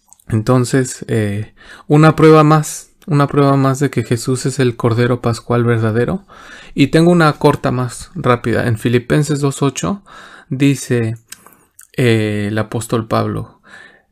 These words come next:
que el Mesías, estando ya en la condición de hombre, se humilló a sí mismo, haciéndose obediente hasta la muerte, y señala ahí como enfatizando,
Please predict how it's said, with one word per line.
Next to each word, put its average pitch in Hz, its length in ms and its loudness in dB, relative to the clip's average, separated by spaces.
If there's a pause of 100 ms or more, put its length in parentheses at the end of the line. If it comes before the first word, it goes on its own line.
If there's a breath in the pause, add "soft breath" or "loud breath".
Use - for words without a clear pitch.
(120)
que - 120 2
el 113 100 6
Mesías, 147 560 2
estando 135 420 0
ya 131 140 2
en 131 80 2
la 117 120 -2
condición 107 480 -4
de 135 100 0
hombre, 135 400 0
se - 400 -2
humilló 113 500 -2
a 175 100 0
sí 160 200 -2
mismo, 139 520 -4 (840 loud breath)
haciéndose 151 840 0
obediente 135 840 -2
hasta 165 380 -2
la 156 120 0
muerte, 147 680 -4 (240)
y 135 200 0
señala 139 540 0
ahí 135 160 -2
como 135 380 -2
enfatizando, 131 840 -6